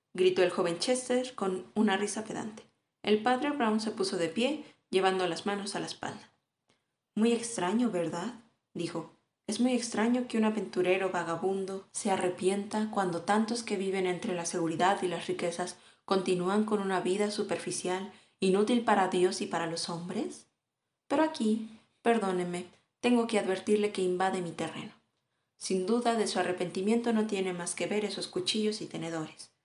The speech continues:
Ustedes son los doce pescadores legítimos y aquí tienen su servicio para el pescado. En cuanto a mí, el Señor me hizo pescador de hombres. ¿Ha ocultado a ese hombre?,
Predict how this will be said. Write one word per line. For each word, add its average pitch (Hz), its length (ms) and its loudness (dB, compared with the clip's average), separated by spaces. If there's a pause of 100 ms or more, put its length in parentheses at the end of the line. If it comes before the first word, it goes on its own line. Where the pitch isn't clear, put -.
(260)
Ustedes 180 400 0
son 170 160 -4
los 170 140 -4
doce 185 220 -2
pescadores 165 600 -4
legítimos 233 680 0 (320)
y 240 60 4
aquí 247 180 4
tienen 220 240 0
su 190 140 -4
servicio 226 440 -2
para 202 140 -4
el 180 80 -8
pescado. - 400 -10 (640)
En 196 140 -2
cuanto 220 260 0
a 285 40 -2
mí, 233 220 0 (360)
el 170 160 -2
Señor 190 340 0
me 190 120 0
hizo 180 260 0
pescador 170 500 -6
de 165 100 -4
hombres. - 480 -12 (920)
¿Ha 185 180 6
ocultado 202 580 2
a 185 100 2
ese 180 300 -2
hombre?, 175 400 -2